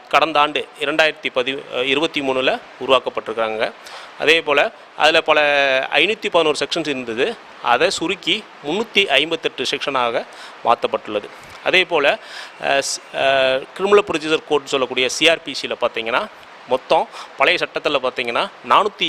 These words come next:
எண்பத்தி நாலு பிரிவுகள் இருந்தது. அதை சுருக்கி, அஹ், பல பிரிவுகள் சேர்க்கப்பட்டு இப்போ ஐநூத்தி முப்பத்தோரு செக்ஷன், அதாவது பிரிவுகள் உள்ள சட்டமாக மாற்றப்பட்டுள்ளது. அதே போல இந்திய சாட்சிய சட்டம் பார்த்தீங்கன்னா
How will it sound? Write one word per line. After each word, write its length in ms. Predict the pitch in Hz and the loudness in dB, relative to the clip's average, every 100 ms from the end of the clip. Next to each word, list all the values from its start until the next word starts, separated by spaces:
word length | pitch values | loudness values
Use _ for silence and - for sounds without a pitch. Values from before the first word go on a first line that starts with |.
| 143 | 0
எண்பத்தி 240 | 139 156 135 | -2 -2 0
நாலு 220 | 127 120 | 0 0
பிரிவுகள் 320 | 135 143 131 | -2 -2 -4
இருந்தது. 380 | 113 110 120 - - - - - | -4 -6 -4 -6 -10 -18 -16 -2
அதை 240 | 160 175 180 | 2 2 0
சுருக்கி, 520 | 202 233 - 208 254 - - - - | -4 -6 -4 -4 -6 -12 -20 -20 -4
அஹ், 440 | 165 165 165 160 170 - - - | 2 4 6 4 0 -8 -20 -2
பல 180 | 170 170 | 2 2
பிரிவுகள் 420 | 185 196 190 147 | 2 -4 -4 -4
சேர்க்கப்பட்டு 540 | 175 170 - 139 - 220 - - - - | -4 -4 -4 -4 -2 -4 -4 -18 -20 -4
இப்போ 280 | - 147 - | 2 2 2
ஐநூத்தி 500 | 147 180 262 269 - 190 | 4 4 2 -8 -10 -8
முப்பத்தோரு 600 | 165 170 - 151 139 139 - - - | -4 -4 -4 -4 -2 -4 -6 -4 -2
செக்ஷன், 380 | 156 180 160 - 139 | 0 -2 -4 -8 -2
அதாவது 280 | 120 143 165 | 2 4 2
பிரிவுகள் 340 | 165 180 151 | 0 0 -2
உள்ள 240 | 135 135 | 0 0
சட்டமாக 560 | 123 - 131 120 123 220 - - - - | 0 -2 0 0 0 -4 -8 -20 -20 0
மாற்றப்பட்டுள்ளது. 720 | 131 143 131 110 - 107 107 123 - - - - | 2 2 -2 -8 -8 -10 -8 -10 -14 -18 -18 -6
அதே 200 | 156 196 | 0 2
போல 260 | 196 175 151 | 2 0 -2
இந்திய 360 | 165 185 208 180 | -6 -6 -4 0
சாட்சிய 340 | 160 175 175 | 0 0 -2
சட்டம் 320 | 160 - 135 127 | -4 -2 -4 0
பார்த்தீங்கன்னா 460 | 131 - 127 123 | 0 0 -4 -2